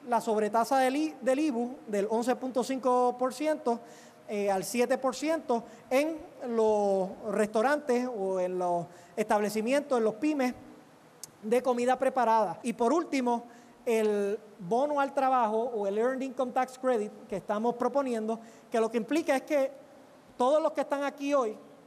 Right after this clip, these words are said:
todos los trabajadores que están aquí hoy, van a tener un bono o un crédito al trabajo,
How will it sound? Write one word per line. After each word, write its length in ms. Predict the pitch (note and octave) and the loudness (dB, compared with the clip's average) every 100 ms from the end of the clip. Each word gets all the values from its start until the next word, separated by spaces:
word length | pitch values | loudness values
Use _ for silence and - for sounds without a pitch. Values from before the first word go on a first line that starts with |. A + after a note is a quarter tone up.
| - | -2
todos 240 | A3 B3+ | 0 2
los 100 | C4 | 0
trabajadores 560 | B3+ A3+ G3+ G3+ C4 C4 | 0 2 2 2 0 0
que 100 | B3+ | -4
están 220 | C4+ C4+ | -4 -4
aquí 540 | B3+ C4 C4 B3+ B3 C#4+ - - | -4 -2 -2 0 -2 -8 -18 -2
hoy, 280 | C4 G#3+ A3 - - - - - - - - - - - - - G#3+ | 0 0 -4 -14 -20 -20 -20 -20 -20 -20 -20 -20 -20 -20 -20 -20 -8
van 220 | F3+ A3 C4 | 0 0 0
a 140 | C4 | 0
tener 440 | C4+ D4 C4+ B3 C4 - - - - - - - - | 0 2 0 0 -8 -18 -20 -20 -20 -20 -20 -14 -2
un 420 | A#3+ C4 C4+ C#4 G#3+ | 0 0 -4 -6 -4
bono 420 | F#3+ C4+ C4+ A3 A3+ | 2 2 2 0 -2
o 120 | G#3+ G3+ | -2 -4
un 100 | A#3 | -2
crédito 680 | B3+ C#4 C4+ A#3 G#3+ G#3 - | 0 2 2 0 -2 -2 -2
al 160 | A#3 | -2
trabajo, 560 | A#3 C#4 D4 C#4+ A#3 A#3 | 0 2 4 4 0 -2